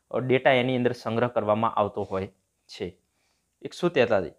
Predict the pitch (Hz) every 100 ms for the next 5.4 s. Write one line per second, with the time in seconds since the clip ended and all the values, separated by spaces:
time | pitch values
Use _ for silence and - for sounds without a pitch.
0 | - 131 160 180 214 190 180 - - 180
1 | 180 160 - 165 180 180 165 - 170 165
2 | 165 160 - 175 - 127 160 156 160 160
3 | 160 147 147 160 156 143 143 151 147 147
4 | 131 131 123 117 - 202 208 180 180 156
5 | 160 156 156